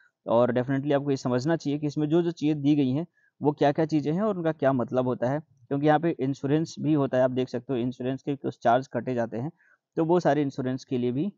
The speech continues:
ये रिकवरी जो होती है वो की जाती है, तो उसका क्या मतलब होता है,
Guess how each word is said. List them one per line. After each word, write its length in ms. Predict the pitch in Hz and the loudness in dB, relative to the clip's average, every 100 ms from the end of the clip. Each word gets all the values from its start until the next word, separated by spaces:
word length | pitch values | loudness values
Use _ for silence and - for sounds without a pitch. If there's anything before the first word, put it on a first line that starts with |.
| - | -8
ये 100 | 113 | -6
रिकवरी 400 | 120 127 120 143 | -4 -4 -2 -2
जो 120 | 131 | -2
होती 200 | 113 113 | -4 -4
है 60 | 147 | -4
वो 100 | 139 | -4
की 120 | 120 | -2
जाती 240 | 104 98 | -4 -2
है, 60 | 110 | -4
तो 140 | 143 | -4
उसका 180 | 127 147 | -4 -4
क्या 220 | 143 127 123 - _ _ - | 0 0 -2 -6 _ _ -8
मतलब 320 | 113 123 123 | -6 -2 -2
होता 240 | 113 113 | -2 -6
है, 100 | 139 | -6